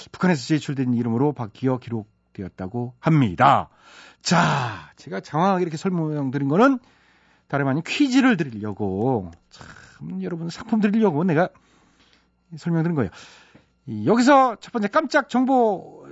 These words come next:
정보 퀴즈 나갑니다. 태풍 매미는 어떤 이름으로 바뀌었을까요?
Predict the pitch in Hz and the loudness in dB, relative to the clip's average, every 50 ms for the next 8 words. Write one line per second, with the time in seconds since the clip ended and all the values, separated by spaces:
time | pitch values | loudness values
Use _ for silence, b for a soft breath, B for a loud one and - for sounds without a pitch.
0 | 143 - - - 277 302 311 359 349 320 277 240 202 - - - 294 330 294 208 | -18 -8 0 2 2 4 6 6 6 6 6 4 0 -2 -2 2 2 2 4 2
1 | 247 254 208 180 156 175 247 240 226 160 135 117 104 92 87 82 - b b b | 2 0 2 2 2 2 2 2 2 -2 -2 -6 -6 -8 -10 -12 -16 b b b
2 | b b b b - 311 220 277 277 269 247 226 277 311 311 269 214 190 214 302 | b b b b 0 0 2 2 2 4 4 4 4 4 4 4 4 2 2 0
3 | 339 _ _ _ _ _ _ _ _ _ _ _ - - 156 190 _ - 320 320 | -4 _ _ _ _ _ _ _ _ _ _ _ -2 -2 -2 -2 _ 2 2 2
4 | 320 285 269 254 214 190 220 226 214 185 175 170 202 226 233 240 240 _ _ _ | 2 2 -2 -4 -4 -2 0 0 0 0 2 2 2 0 0 -2 -8 _ _ _
5 | - 202 - - 208 170 - 156 147 - 131 104 87 - | -4 -2 -2 0 -2 -2 -2 -4 -8 -6 -8 -8 -8 -12